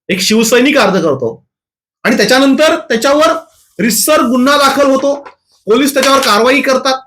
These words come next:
चॅप्टर केस होते आणि त्याच्यानंतर त्या, तो ज्या पक्षाचा असेल, ज्या संघटनेचा असेल किंवा ज्यांचा समर्थक असेल, त्याच्यापैकी कोणीही तुम्हाला वाचवायला येत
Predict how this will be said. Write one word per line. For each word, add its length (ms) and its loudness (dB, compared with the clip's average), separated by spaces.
चॅप्टर 320 0
केस 280 0
होते 320 -2
आणि 140 -2
त्याच्यानंतर 520 0
त्या, 160 -4
तो 360 -2
ज्या 260 0
पक्षाचा 460 -2
असेल, 260 -2
ज्या 100 -4
संघटनेचा 640 -2
असेल 280 -4
किंवा 120 2
ज्यांचा 340 2
समर्थक 520 0
असेल, 280 -2
त्याच्यापैकी 340 -2
कोणीही 480 -2
तुम्हाला 280 0
वाचवायला 680 -2
येत 360 -2